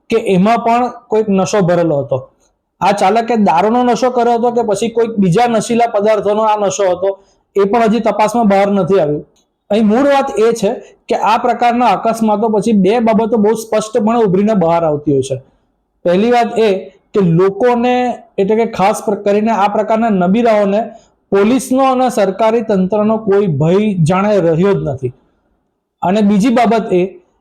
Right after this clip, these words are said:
કે ગુજરાતમાં નશાબંધી હોવા છતાં જે જોઈએ એ પ્રકારનો નશો આ પ્રકારના નબીરાઓને મળી રહે છે. અને આ બંને બાબતો બહુ જ ગંભીર કહેવાય એ પ્રકારની છે. સદનસીબે આજે કદાચ ઈશ્વરની કૃપાથી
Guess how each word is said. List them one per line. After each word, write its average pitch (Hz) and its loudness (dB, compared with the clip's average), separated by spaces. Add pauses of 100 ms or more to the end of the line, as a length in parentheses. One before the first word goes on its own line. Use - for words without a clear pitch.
(140)
કે 220 0
ગુજરાતમાં 226 2
નશાબંધી 233 2
હોવા 208 2
છતાં 208 -2 (880)
જે 226 2
જોઈએ 214 2
એ 226 0
પ્રકારનો 214 0
નશો 175 0
આ 190 2
પ્રકારના 202 -2
નબીરાઓને 196 2 (180)
મળી 185 2
રહે 135 -2
છે. - -14 (580)
અને 196 0
આ 226 2
બંને 233 2
બાબતો 262 0
બહુ 220 2
જ 190 0
ગંભીર 180 2
કહેવાય 220 0 (120)
એ 208 2
પ્રકારની 165 -2
છે. - -10 (680)
સદનસીબે 247 0
આજે 190 0
કદાચ 196 0
ઈશ્વરની 214 0
કૃપાથી 190 0